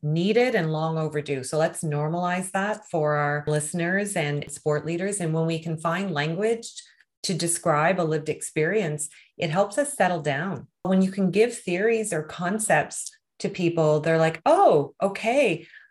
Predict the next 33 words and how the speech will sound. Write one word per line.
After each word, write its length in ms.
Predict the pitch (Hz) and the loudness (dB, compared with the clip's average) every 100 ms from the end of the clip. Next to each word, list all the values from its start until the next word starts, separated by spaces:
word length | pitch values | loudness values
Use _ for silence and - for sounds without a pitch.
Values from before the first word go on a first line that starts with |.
| _ _ - | _ _ -8
that 440 | 175 202 262 294 294 - | 2 4 6 4 -2 -2
feels 540 | 226 220 214 214 - _ _ | 4 6 6 2 -6 _ _
helpful." 600 | - 180 - - - - - - - - | -6 -6 -4 -6 -6 -6 -20 -20 -20 -10
So 540 | - 208 190 185 185 | 2 6 8 8 6
I 120 | - | 2
think 200 | 175 233 | 0 -4
it's 180 | 285 - | -6 -6
really 520 | 190 185 202 208 214 | -4 0 0 2 2
important 600 | 208 190 - 160 180 220 240 | 2 -2 0 0 0 -4 -4
for 200 | - 175 | 0 0
us 240 | 170 - | 0 -4
to 360 | - 185 170 - | -4 -2 0 0
acknowledge 640 | 151 156 156 180 254 202 - | -4 -2 0 0 0 -4 -2
that 420 | 147 143 151 - | 0 0 -2 -4
and 260 | 170 165 165 | -4 -2 -4
for 140 | 190 | -4
us 200 | 175 170 | -4 -4
to 120 | - - | -6 -4
also 680 | 170 190 190 190 170 165 | -2 -2 -2 -2 0 0
be 720 | 151 165 156 156 151 151 147 147 _ _ - | -2 -2 -4 -4 -4 -6 -6 -10 _ _ -6
open 560 | 170 214 226 180 156 151 | 0 0 2 0 0 -2
to 240 | - 170 | -4 -4
some 260 | 151 175 160 | -2 -2 -2
of 100 | 151 | 0
what 180 | 151 - | -2 -2
you're 260 | 156 147 | -2 -2
sharing, 720 | 147 - 147 165 208 160 143 - | -2 -4 -2 -2 -2 -4 -6 -6
Loren. 460 | 151 143 143 139 139 - - - _ - | -4 -2 -2 -4 -10 -18 -20 -20 _ -4
And 300 | 190 180 175 | 0 2 2
what 120 | 180 | 4
I'm 200 | 185 175 | 4 2
really 320 | 175 202 277 | 0 0 0
excited 600 | 214 - 185 185 226 170 | -4 -2 -2 0 0 -2